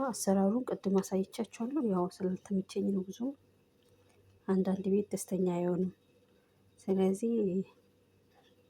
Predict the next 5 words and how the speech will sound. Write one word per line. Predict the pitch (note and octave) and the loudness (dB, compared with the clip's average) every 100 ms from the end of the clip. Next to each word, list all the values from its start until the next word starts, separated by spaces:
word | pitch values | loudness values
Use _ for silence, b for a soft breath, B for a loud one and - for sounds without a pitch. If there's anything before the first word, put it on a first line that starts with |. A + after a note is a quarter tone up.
| _ b b b _ _ | _ b b b _ _
እቃቸውን | G#3+ - G3+ G3 G3+ F#3+ | -6 -4 -2 -2 -4 -6
ስነኩ | - F#3+ F#3+ F#3+ F#3+ A#3+ A3 F#3+ | 0 4 6 4 2 2 2 4
ያው | F#3+ F#3 - _ _ _ G3+ | 2 0 -4 _ _ _ -4
የማዳም | F#3 F3+ F3+ F#3 F3+ | 0 2 0 0 -2
ቤት | F3+ A3 | -2 -6